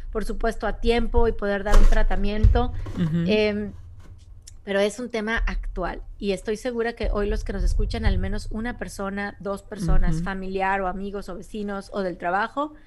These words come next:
Speaker 2: Ujú.
Speaker 1: pues, hemos escuchado que ha tenido o tiene, está tratándose el cáncer. Entonces, sí es un tema importante, es, es un tema que por eso lo estamos tratando en un podcast,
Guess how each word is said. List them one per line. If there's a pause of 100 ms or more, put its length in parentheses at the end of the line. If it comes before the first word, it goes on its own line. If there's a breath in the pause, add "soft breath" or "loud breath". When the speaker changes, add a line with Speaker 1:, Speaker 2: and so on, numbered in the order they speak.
(100)
Speaker 2:
Ujú.
Speaker 1:
pues,
hemos
escuchado
que
ha
tenido
o
tiene, (220)
está
tratándose
el
cáncer.
Entonces, (340 loud breath)
sí
es
un
tema
importante, (100)
es,
es
un
tema
que
por
eso
lo
estamos
tratando
en
un
podcast,